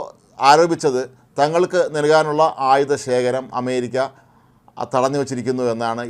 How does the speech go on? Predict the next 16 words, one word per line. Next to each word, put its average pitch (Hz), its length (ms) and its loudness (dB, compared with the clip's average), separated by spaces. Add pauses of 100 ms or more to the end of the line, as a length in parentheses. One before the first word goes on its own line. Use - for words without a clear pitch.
ഇതിന് 123 260 -6
ബൈഡൻ 127 340 -2
ഭരണകൂടമാണ് 123 760 -2
ഉത്തരവാദി 113 540 -4
എന്ന 120 120 -10 (400)
സൂചിപ്പിക്കുന്ന 139 480 -4 (120)
രീതിയിൽ 123 280 -4 (300)
കഴിഞ്ഞ 120 260 -2
ദിവസം 117 440 -8 (440)
നെതന്യാഹു 120 520 -2 (160)
ആരോപണം 113 520 -4
ഉന്നയിച്ചിരുന്നു. 101 500 -12 (100)
എന്നാൽ 120 260 -4
അമേരിക്കൻ 131 400 -4
സർക്കാരാകട്ടെ 117 560 -4 (300)
ഇക്കാര്യം 117 340 -4